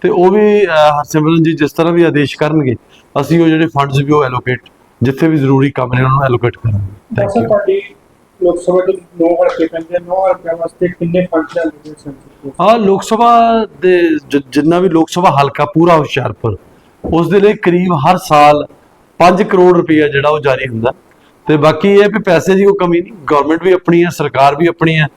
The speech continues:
Speaker 1: ਤੇ ਪੈਸੇ ਜਿੰਨੇ ਵੀ ਹੋਏ ਅਸੀਂ ਦੋਵੇਂ ਮਿਲ ਕੇ, ਅਸੀਂ, ਮੈਂ ਪਹਿਲਾਂ ਵੀ ਕਿਹਾ ਸੀ ਇੱਕ ਤੇ ਇੱਕ ਗਿਆਰਾਂ ਹੋ ਕੇ ਕੰਮ ਕਰਾਂਗੇ ਤੇ ਪੈਸੇ ਹੋਰ ਵੀ ਜਿੰਨੇ ਲਿਆਏ ਹੋਏ ਸੀ, ਸੈਂਕੜੇ ਕਰੋੜਾਂ ਦੇ ਵਿੱਚ ਪੈਸੇ ਆਪਣੇ ਵਿਕਾਸ ਦੇ ਲਈ,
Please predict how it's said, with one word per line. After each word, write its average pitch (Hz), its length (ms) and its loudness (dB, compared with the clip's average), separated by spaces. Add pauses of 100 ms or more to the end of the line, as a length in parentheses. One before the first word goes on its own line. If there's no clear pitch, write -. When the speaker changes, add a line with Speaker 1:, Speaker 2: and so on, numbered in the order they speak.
(340)
Speaker 1:
ਤੇ 170 80 0
ਪੈਸੇ 175 380 2
ਜਿੰਨੇ 165 360 2
ਵੀ 214 160 2
ਹੋਏ 143 160 -6 (440)
ਅਸੀਂ 165 160 -2
ਦੋਵੇਂ 175 320 0
ਮਿਲ 180 160 2
ਕੇ, 170 240 0
ਅਸੀਂ, 156 140 -6
ਮੈਂ 160 140 -6
ਪਹਿਲਾਂ 190 280 0
ਵੀ 196 60 -6
ਕਿਹਾ 180 180 -2
ਸੀ 175 120 -6
ਇੱਕ 175 240 -2
ਤੇ 170 140 -2
ਇੱਕ 160 120 -2
ਗਿਆਰਾਂ 131 380 -2 (560)
ਹੋ 143 100 0
ਕੇ 170 100 0
ਕੰਮ 147 300 -2
ਕਰਾਂਗੇ 180 280 2 (380)
ਤੇ 185 60 0
ਪੈਸੇ 180 380 2
ਹੋਰ 196 360 2
ਵੀ 240 60 0
ਜਿੰਨੇ 208 300 -2
ਲਿਆਏ 175 320 -2
ਹੋਏ 139 140 -8
ਸੀ, - 120 -14 (340)
ਸੈਂਕੜੇ 185 520 2
ਕਰੋੜਾਂ 175 340 0
ਦੇ 170 80 -4
ਵਿੱਚ 160 160 -2
ਪੈਸੇ 147 280 -2
ਆਪਣੇ 139 240 -2
ਵਿਕਾਸ 127 500 -4
ਦੇ 117 120 2
ਲਈ, 139 180 2